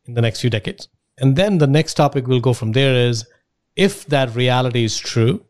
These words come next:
if somebody believes that reality to be true and the probability of that happening to be high,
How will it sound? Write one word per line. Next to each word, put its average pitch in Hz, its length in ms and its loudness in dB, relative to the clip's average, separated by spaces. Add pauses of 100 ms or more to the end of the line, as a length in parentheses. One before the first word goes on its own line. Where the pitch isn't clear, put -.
(240)
if 120 100 -2
somebody 123 380 2
believes 127 380 0
that 117 160 0
reality 117 340 0
to 107 80 -4
be 120 120 0
true 123 300 2
and 120 100 2
the 113 60 0
probability 120 460 0
of 110 80 0
that 113 180 2
happening 113 320 -2
to - 80 -10
be 107 120 -14
high, 120 360 -2